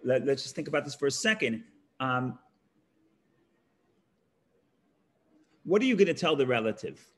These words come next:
If you tell a relative, your relative w-, w-, was killed by mistake. Remember, we're talking about a society that the society believes in capital punishment, um, even though it's not practiced because of legal,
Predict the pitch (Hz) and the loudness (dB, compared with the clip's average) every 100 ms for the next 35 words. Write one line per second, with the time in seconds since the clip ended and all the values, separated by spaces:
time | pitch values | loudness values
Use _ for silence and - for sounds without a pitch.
0 | _ _ _ _ _ _ _ _ _ _ | _ _ _ _ _ _ _ _ _ _
1 | _ _ _ _ _ _ _ _ - 190 | _ _ _ _ _ _ _ _ -2 0
2 | 214 247 220 185 175 170 139 165 214 226 | 4 4 4 4 2 0 2 2 2 0
3 | 190 147 151 147 147 151 147 147 - 175 | 0 -2 -2 -2 2 2 2 -2 -2 -2
4 | 151 139 131 123 120 - - - _ _ | 0 -2 -2 -2 -2 -4 -16 -20 _ _
5 | _ _ _ - 196 175 127 143 226 226 | _ _ _ 0 2 2 2 2 0 0
6 | 202 165 147 - - 156 156 127 120 117 | -2 -4 -6 -8 -6 -2 0 0 2 0
7 | 117 123 160 143 156 160 160 135 127 156 | 0 -4 -4 -4 -2 -2 0 0 0 2
8 | 135 113 123 127 135 131 123 139 135 151 | 2 0 -4 -2 -4 -4 -4 -4 -4 -4
9 | 151 - - _ _ _ _ - 120 117 | -6 -6 -18 _ _ _ _ -6 -2 -2
10 | 113 - - - 135 139 123 123 113 143 | -2 -6 -16 -4 -2 0 -2 -4 -2 0
11 | 147 143 120 127 - 117 113 113 151 156 | 0 -2 -6 -6 -6 -4 -4 -2 0 2
12 | 135 123 | 0 -2